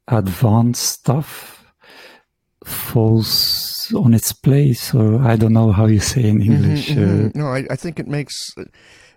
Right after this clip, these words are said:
Speaker 2: what you're saying makes a lot of sense. Some years ago, I, I spent a number of years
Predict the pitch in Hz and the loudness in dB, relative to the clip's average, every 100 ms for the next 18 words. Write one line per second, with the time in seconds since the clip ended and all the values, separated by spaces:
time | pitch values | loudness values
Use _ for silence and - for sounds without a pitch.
0 | - - 50 50 50 _ - 107 151 156 | -20 -20 -20 -20 -20 _ -16 -12 -8 -6
1 | - 180 156 143 - 113 113 104 - 117 | -4 -2 -2 -6 -6 -6 -4 -6 -6 -8
2 | 95 - 135 117 120 127 117 104 95 87 | -8 -8 -6 -4 -4 -4 -6 -6 -6 -4
3 | 87 87 95 - 104 95 95 104 101 90 | -6 -8 -10 -10 -8 -6 -4 -4 -6 -6
4 | 92 90 90 85 82 | -6 -6 -6 -8 -12